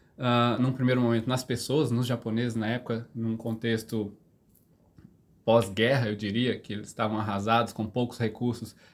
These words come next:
e precisavam tirar prov-, o máximo de proveito do mínimo que eles tinham,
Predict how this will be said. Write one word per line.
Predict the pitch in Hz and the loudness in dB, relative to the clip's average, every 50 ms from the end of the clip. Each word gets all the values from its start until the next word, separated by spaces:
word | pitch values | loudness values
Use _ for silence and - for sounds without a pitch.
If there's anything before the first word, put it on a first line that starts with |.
| _ - | _ -14
e | - | -14
precisavam | 101 - - 120 113 120 123 123 123 | -12 -10 -6 -4 0 2 2 2 2
tirar | 120 - 120 117 117 117 117 113 - - _ _ _ | 0 0 4 6 6 6 6 2 -2 -8 _ _ _
prov-, | 117 113 110 107 110 - - | 0 0 0 0 -2 -4 -2
o | 117 | 0
máximo | 117 120 131 143 143 - 131 120 | 2 4 4 4 4 2 -2 -4
de | 117 | -4
proveito | - 123 117 110 113 113 117 120 | -2 -4 -2 0 0 -2 -2 -4
do | 113 117 | -4 -2
mínimo | 113 117 127 139 139 123 117 | 0 0 2 2 2 2 0
que | 110 117 107 | 0 -2 -4
eles | 107 101 - - | -6 -6 -10 -10
tinham, | - - 156 160 139 - - | -2 0 0 2 0 0 -4